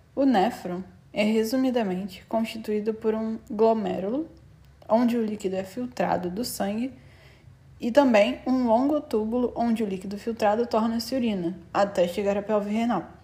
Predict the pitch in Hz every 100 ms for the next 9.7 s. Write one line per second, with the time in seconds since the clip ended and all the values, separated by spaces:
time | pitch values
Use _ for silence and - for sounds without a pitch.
0 | - - - - - - - - - -
1 | - - 247 277 269 247 262 262 214 190
2 | - 180 180 - - - - 214 220 247
3 | 247 233 233 262 277 220 220 240 247 269
4 | 277 185 - 202 - - - - - 196
5 | 202 - 214 208 208 226 240 220 - 196
6 | 202 208 - 196 185 175 165 165 208 269
7 | - 214 208 - 190 180 202 269 - -
8 | - - - - 220 247 254 220 202 190
9 | 208 233 233 262 233 - -